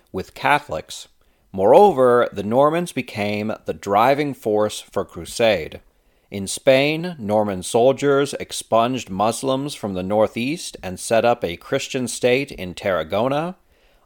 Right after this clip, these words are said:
Other Normans seized Muslim Sicily and over two centuries turned it into a Christian country.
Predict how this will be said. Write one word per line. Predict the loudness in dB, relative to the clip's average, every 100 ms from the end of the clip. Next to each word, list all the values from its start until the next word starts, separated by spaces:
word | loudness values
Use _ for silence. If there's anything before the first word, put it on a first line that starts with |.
| 2
Other | 4 6 4
Normans | 4 4 2 0 -4 -8 -10
seized | -8 -4 -2 -4 -2
Muslim | 0 0 0 -6
Sicily | -4 -4 -2 0 0 0 -2 -2
and | 0
over | 2 2 0
two | -2 -8 -6
centuries | 0 0 0 -2 -2 -4 -6 -12 -4
turned | 0 0 0
it | -2
into | -4 -6 -2 -2
a |
Christian | -2 -4 -6 -6 -8
country. | -4 -4 -4 -8 -12 -14